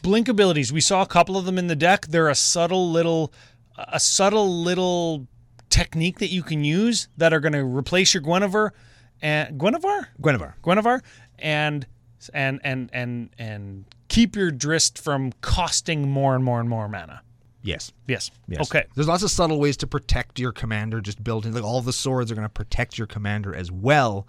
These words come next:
Speaker 1: Nice
Speaker 2: as
Speaker 1: segue.
Speaker 2: kill
Speaker 1: You,
Speaker 2: people.
Speaker 1: you didn't even see the notes.
Speaker 2: No.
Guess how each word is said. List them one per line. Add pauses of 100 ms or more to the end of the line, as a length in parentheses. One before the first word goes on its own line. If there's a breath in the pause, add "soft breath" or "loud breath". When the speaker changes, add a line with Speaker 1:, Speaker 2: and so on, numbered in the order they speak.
Speaker 1:
Nice
Speaker 2:
as
Speaker 1:
segue.
Speaker 2:
kill
Speaker 1:
You,
Speaker 2:
people.
Speaker 1:
you
didn't
even
see
the
notes. (400)
Speaker 2:
No.